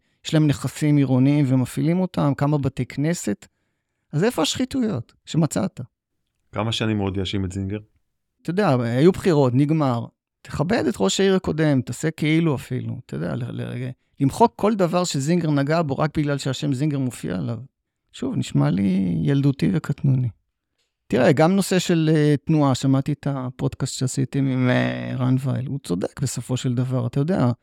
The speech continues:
Speaker 1: כשיש לך משאב במצוקה, אתה חייב לנהל אותו.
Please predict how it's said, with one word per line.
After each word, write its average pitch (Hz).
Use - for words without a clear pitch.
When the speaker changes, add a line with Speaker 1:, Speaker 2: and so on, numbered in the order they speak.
Speaker 1:
כשיש 143
לך 214
משאב 156
במצוקה, 147
אתה 139
חייב 156
לנהל 247
אותו. 131